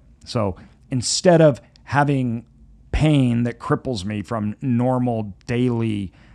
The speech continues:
actions and lives, I have pain that allows me to live and be with my family.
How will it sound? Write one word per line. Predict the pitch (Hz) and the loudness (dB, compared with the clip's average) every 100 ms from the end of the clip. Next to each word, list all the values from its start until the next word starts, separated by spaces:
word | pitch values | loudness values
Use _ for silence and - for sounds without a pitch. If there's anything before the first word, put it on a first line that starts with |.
| - | -12
actions | - 123 - - 110 101 - - | -6 -6 -6 -6 -4 -4 -8 -10
and | 101 | -4
lives, | 107 120 107 101 - - - _ | 0 0 0 -4 -10 -20 -20 _
I | 120 | -4
have | 120 120 101 - _ _ | -2 -4 -6 -14 _ _
pain | - 143 151 123 110 98 - - _ | -2 0 0 2 0 -4 -10 -20 _
that | 143 | -2
allows | 123 107 107 113 120 123 110 | -2 -2 -2 0 2 0 -2
me | 110 107 98 | -2 -2 -4
to | - - 110 110 - | -8 -4 -4 -4 -8
live | 110 104 123 113 104 95 - - - - | -8 -2 -2 -2 -4 -10 -18 -20 -18 -8
and | 113 101 90 | -6 -6 -6
be | 139 131 | 0 2
with | 120 113 - | 2 -2 -6
my | 92 | -8
family. | - 107 104 85 67 | -6 -4 -4 -6 -12